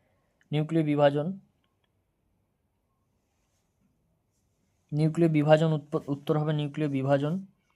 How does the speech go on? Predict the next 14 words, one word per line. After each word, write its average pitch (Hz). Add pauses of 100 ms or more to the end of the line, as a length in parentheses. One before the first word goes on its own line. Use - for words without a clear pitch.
(400)
এটা 139
হবে 147
আর্থ 135 (160)
তার 151 (1080)
ও 139
নিউট্রাল। 147 (2500)
এটা 131
হবে 139
বৈদ্যুতিক 139
মোটর। 139 (4000)
পারমাণবিক 165
চুল্লিতে 165
কোন 160
ধরনের, 165